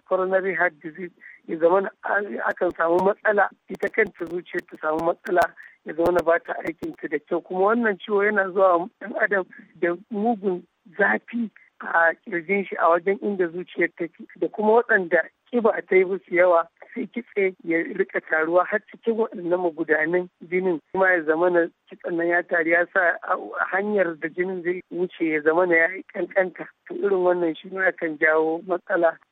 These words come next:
Wato yawanci irin waɗannan abin da ya shafi irin su ƙura da abin nan sun fi yin illa idan mutum yana da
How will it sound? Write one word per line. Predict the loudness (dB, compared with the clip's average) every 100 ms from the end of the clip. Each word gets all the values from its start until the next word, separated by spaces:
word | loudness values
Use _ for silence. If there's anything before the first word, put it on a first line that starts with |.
| -12
Wato | -8 -8 0 2
yawanci | 4 2 -2 -8 -6
irin | -4 -2 -2
waɗannan | -2 -6 -6 0 0 0 -4 -8 _
abin | -4 -4 -6 -4
da |
ya | -2 -2
shafi | -2 -4 -4 -6
irin | -4 -4 -6
su | -16 -10
ƙura | 0 2 2
da | 0 -8 -6
abin | -2 -2
nan | -2 -8 0
sun | 2 2 0
fi | -2
yin | 2 0 -2
illa | -2 -2 2 4 4 2
idan | -8 0 0 2
mutum | -2 -2 -2 0
yana | 2 2 2
da | -2 -10 -8 -10